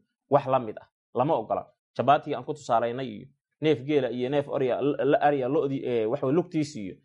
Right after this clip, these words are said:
shay xurmo leh waa inuusan ahayn shayga aad ku isijoonaysi. Tayib.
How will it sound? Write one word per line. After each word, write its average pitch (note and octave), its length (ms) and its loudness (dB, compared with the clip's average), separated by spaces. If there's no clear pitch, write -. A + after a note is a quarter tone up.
shay F3+ 340 2
xurmo D#3 340 0
leh D#3+ 100 4
waa D3+ 120 2
inuusan F3 300 -4
ahayn A3+ 260 -2
shayga D3 300 2
aad B2 120 0
ku C#3+ 80 -4
isijoonaysi. A2+ 720 -8
Tayib. C3 260 6